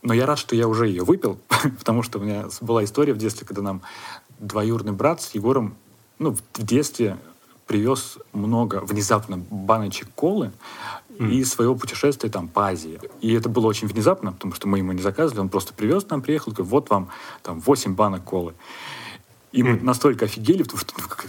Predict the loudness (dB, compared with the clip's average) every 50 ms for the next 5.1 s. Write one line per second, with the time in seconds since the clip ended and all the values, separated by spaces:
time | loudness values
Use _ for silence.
0 | -6 -4 -2 -2 -2 0 2 2 0 0 -2 0 2 2 2 2 0 -6 -14 -20
1 | -20 _ _ -2 2 2 2 2 2 0 0 2 2 2 0 -2 -2 0 0 0
2 | 2 2 2 0 2 4 2 2 2 2 -2 -6 -6 -8 0 2 2 2 4 2
3 | 0 0 0 -2 -6 -10 -18 -16 -14 -14 -14 -14 -16 _ _ _ _ -20 -8 -4
4 | -2 -2 -2 0 2 2 4 4 4 2 2 0 0 2 2 2 2 2 0 -4
5 | -10